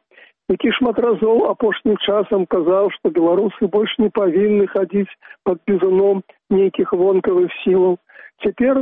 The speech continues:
махнуўшы рукой на суверэнітэт, заклікае Пуціна ўвесці расійскія войскі ў Беларусь, каб абараніць яго ўладу. На нашых вачах фактычна знішчаецца замежная палітыка Беларусі.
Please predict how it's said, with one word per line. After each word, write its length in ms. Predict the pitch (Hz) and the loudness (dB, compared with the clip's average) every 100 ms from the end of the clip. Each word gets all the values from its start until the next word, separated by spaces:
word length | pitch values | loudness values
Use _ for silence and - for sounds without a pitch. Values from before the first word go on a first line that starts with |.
| - | -2
махнуўшы 640 | 185 - 196 190 - 185 | -4 -2 0 0 0 0
рукой 320 | 180 - 175 | 0 0 2
на 160 | 165 156 - | 2 2 0
суверэнітэт, 640 | 160 165 160 190 247 247 - _ - _ - | 0 2 2 0 0 -2 -4 _ -20 _ -6
заклікае 580 | 208 220 202 202 190 190 | -4 -2 -2 0 0 0
Пуціна 480 | - 233 - 233 226 | 0 -2 0 0 0
ўвесці 480 | 202 175 180 170 196 | 2 2 0 0 0
расійскія 720 | 180 - 196 160 - 175 170 | 0 0 -2 -2 -2 0 2
войскі 400 | 208 233 - - | 2 0 -2 -4
ў 60 | 202 | 0
Беларусь, 480 | 208 208 202 208 - - _ _ - | 0 2 2 0 -2 -12 _ _ -6
каб 160 | 196 190 | -2 -2
абараніць 640 | 190 180 180 226 233 - | 0 2 2 2 0 0
яго 320 | 226 170 170 | 0 2 2
ўладу. 560 | 170 160 156 156 123 226 _ _ - - - - _ _ _ | 2 4 2 0 -2 -8 _ _ -20 -20 -20 -20 _ _ _
На 120 | 214 233 | 0 0
нашых 320 | 233 254 - | 0 -4 -2
вачах 420 | 233 - 269 254 - | -4 -2 -2 -2 -4
фактычна 800 | 202 - 214 - 220 202 - 131 | -6 -6 -6 -2 0 2 0 0
знішчаецца 760 | 170 190 - 214 220 214 - 165 | 0 0 0 0 0 0 -2 -2
замежная 520 | 180 185 196 190 185 | 0 2 0 0 -2
палітыка 540 | 233 196 196 - - 175 | 0 0 0 -2 -4 -2
Беларусі. 640 | 180 180 175 175 - 196 | 0 2 2 0 -2 -4